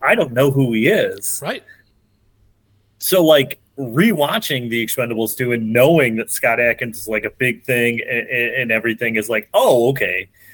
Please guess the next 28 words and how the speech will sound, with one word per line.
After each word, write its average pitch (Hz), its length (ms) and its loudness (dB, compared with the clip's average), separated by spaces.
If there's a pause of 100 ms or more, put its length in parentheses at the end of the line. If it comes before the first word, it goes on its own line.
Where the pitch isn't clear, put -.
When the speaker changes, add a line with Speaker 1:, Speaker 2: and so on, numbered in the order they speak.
(200)
Speaker 1:
Like, 117 140 -2
it 117 60 0
makes 123 300 0
sense 170 300 2
now. 92 220 -6 (340)
Speaker 2:
Yep. 151 80 -6
Speaker 1:
But 170 180 -8
I, - 40 -6
I, - 480 -12 (200)
again, 156 440 2
that 185 180 0
was 254 120 0
the 165 180 -2
only 170 380 2
thing 147 380 -2
that 127 240 0
I, 135 120 -4 (160)
the 165 120 4
only 262 160 0
thing 269 120 -2
I 214 60 2
knew 180 120 0
about 170 180 2
this 135 120 -2
movie 127 200 -2
is 104 100 -6
that 104 100 -2
I 95 200 -4